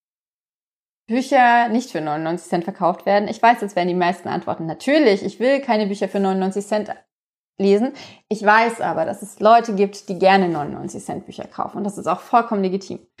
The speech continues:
Ähm, ob du es B, total blöd findest, dass Bücher fünf Euro kosten, E-Books fünf Euro kosten.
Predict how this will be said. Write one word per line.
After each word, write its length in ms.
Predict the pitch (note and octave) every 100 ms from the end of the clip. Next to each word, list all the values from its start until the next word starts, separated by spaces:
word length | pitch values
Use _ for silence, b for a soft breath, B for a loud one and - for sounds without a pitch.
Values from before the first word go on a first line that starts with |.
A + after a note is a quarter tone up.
| B B B B B _ _ G#3+
Ähm, 360 | G#3+ G#3+ G#3 -
ob 140 | G#3
du 100 | -
es 220 | A3+ A3 -
B, 400 | F#3+ A#3 A#3+ C#4+
total 320 | C#4+ A#3+ A3
blöd 400 | F#3 G3+ G#3 C4
findest, 800 | - C#3+ D#3 F#3 C#4+ - - G#3+
dass 340 | E3 F#3+ F#3+
Bücher 600 | - A3 A3 F3 D#3+ -
fünf 220 | F#3+ G3+ G3
Euro 260 | G#3+ F#3
kosten, 480 | E3+ G3+ - - G3+
E-Books 320 | - F3+ -
fünf 160 | - F#3
Euro 240 | - G3+
kosten. 560 | F#3 F#3 - - G3+ A3